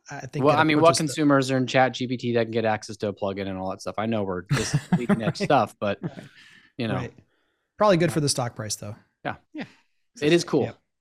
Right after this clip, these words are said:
Speaker 2: It is cool. Look, I'm glad, I'm glad someone's doing it. I like to watch it.
Speaker 1: That's right.
Speaker 3: It's
Speaker 1: That's
Speaker 3: neat.
Speaker 1: right.
Speaker 3: It's neat.
Speaker 1: La-, last point, and then we're gonna go to favorites, 'cause this was also something that came up at, uh,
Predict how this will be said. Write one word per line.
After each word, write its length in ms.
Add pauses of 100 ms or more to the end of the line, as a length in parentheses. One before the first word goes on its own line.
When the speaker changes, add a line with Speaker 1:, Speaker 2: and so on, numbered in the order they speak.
Speaker 2:
It 80
is 120
cool. 260
Look, 160
I'm 160
glad, 260
I'm 100
glad 240
someone's 340
doing 180
it. 40
I 140
like 180
to 60
watch 280
it. 180
Speaker 1:
That's 200
right. 100
Speaker 3:
It's 100
Speaker 1:
That's 380
Speaker 3:
neat. 0
Speaker 1:
right. 180 (320)
Speaker 3:
It's 180
neat. 260
Speaker 1:
La-, 320 (220)
last 320
point, 180
and 80
then 80
we're 100
gonna 120
go 80
to 60
favorites, 460
'cause 140
this 160
was 120
also 240
something 340
that 80
came 180
up 160
at, 100 (220)
uh, 320